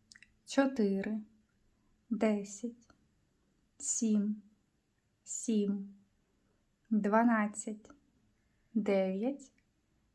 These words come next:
дев'ять. Набираємо дев'ять звичайних, велика, чотири звичайних. Проходимо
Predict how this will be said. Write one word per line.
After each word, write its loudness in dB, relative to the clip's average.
дев'ять. 0
Набираємо 6
дев'ять 0
звичайних, -2
велика, -2
чотири -4
звичайних. 2
Проходимо 2